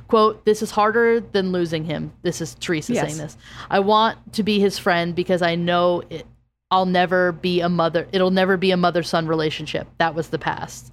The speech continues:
Speaker 1: end quote.
Speaker 2: Yeah.
Speaker 1: Uh, for Anthony, one ambition rises above others, to break the cycle of abuse with, within his family and to avoid becoming anything like his late father.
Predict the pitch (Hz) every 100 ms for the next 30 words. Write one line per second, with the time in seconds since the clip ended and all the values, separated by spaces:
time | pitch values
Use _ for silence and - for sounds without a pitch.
0 | - 170 151 143 131 - - _ - 196
1 | 196 202 - 175 160 202 208 254 254 262
2 | 277 294 226 - 214 202 196 196 202 185
3 | 180 170 175 170 165 175 175 180 170 -
4 | - - 180 185 190 - 180 180 180 170
5 | 160 170 175 - 175 - 160 190 175 180
6 | 185 180 185 - 165 165 170 165 165 170
7 | 170 156 165 170 165 160 170 165 160 165
8 | 165 175 165 156 170 151 160 156 - 151
9 | - 160